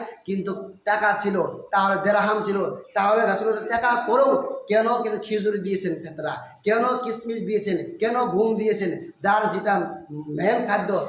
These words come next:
প্রধান খাদ্য, যে যেটা খায় তার থেকে কি করতে হবে? ফেতরা দিতে হবে। এখন আপনি চাউল খান, আপনার চাউল থেকে ফেতরা দিতে হবে। যদি আপনি টাকা দেন, ফেতরা হবে না। এখন আপনি যদি মানেন, না মানেন, এটা আপনার ব্যাপার, কিন্তু রাসূলুল্লাহ সাল্লাল্লাহু আলাইহি সাল্লাম যেভাবে বলছেন,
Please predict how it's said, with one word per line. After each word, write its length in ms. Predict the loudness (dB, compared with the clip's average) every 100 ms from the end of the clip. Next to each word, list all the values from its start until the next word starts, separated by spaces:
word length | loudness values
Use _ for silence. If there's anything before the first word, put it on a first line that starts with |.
| -6
প্রধান 300 | -2 2 2 0
খাদ্য, 420 | -2 -2 -4 -2
যে 220 | 0 0
যেটা 240 | 0 0 0
খায় 320 | 0 -2 -2 -4 -8 -16 -6
তার 120 | -2 -2
থেকে 200 | -2 -2
কি 100 | -2
করতে 220 | -4 -4 -4
হবে? 140 | -4 -6
ফেতরা 280 | -10 -6 -6
দিতে 240 | -4 -2
হবে। 300 | -2 -2 -6 -10 -8
এখন 260 | -4 0 0
আপনি 380 | 0 -2 -4
চাউল 380 | -4 0 0 2
খান, 140 | 2 2 2 0 -2
আপনার 220 | -2 -2
চাউল 260 | 0 0 2
থেকে 340 | 0 -2 -4
ফেতরা 340 | -4 -4 -2 -2
দিতে 260 | -2 -4
হবে। 460 | -4 -2 -4 -4 -10
যদি 180 | -2 0
আপনি 380 | 2 0 -2 -2
টাকা 260 | -2 -2 0
দেন, 220 | 0 0 -4 -6
ফেতরা 320 | -4 2 2
হবে 300 | 2 0 0
না। 100 | 0 -2 -6 -8
এখন 240 | -4 -2
আপনি 320 | 0 -2 -2
যদি 180 | -2 -2
মানেন, 400 | 0 0 2 2 -2 -6 -4
না 140 | -2
মানেন, 240 | 0 0
এটা 200 | -2 -4
আপনার 420 | -4 -4 -2 -2 -2
ব্যাপার, 280 | -2 -2 -2 -4 -8
কিন্তু 220 | -4 -4
রাসূলুল্লাহ 440 | -4 -4 -2 -2
সাল্লাল্লাহু 360 | -2 -2 -2 -2
আলাইহি 240 | -2 -2
সাল্লাম 160 | -2 -2
যেভাবে 80 | 0
বলছেন, 460 | -2 -2 -2 -2